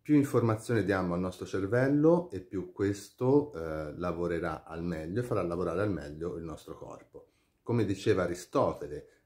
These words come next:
siamo ciò che facciamo ripetutamente, quindi se ripetutamente correggiamo il nostro gesto respiratorio, eh, diamo più informazione al nostro cervello, automaticamente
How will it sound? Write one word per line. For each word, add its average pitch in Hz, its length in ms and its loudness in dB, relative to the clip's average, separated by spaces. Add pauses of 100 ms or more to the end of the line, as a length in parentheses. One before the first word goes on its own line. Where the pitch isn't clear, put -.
siamo 92 340 -2
ciò 131 220 0
che 101 140 -4
facciamo 80 800 -4
ripetutamente, 113 1400 -2
quindi 95 240 0
se 101 240 2
ripetutamente 104 1300 0 (260)
correggiamo 101 840 0
il 98 60 -4
nostro 107 320 -2
gesto 101 360 0
respiratorio, 95 920 -2 (600)
eh, 85 180 -8
diamo 101 340 0
più 135 140 2
informazione 98 680 2
al 87 60 0
nostro 87 280 -4
cervello, 82 680 -2
automaticamente 101 1300 -4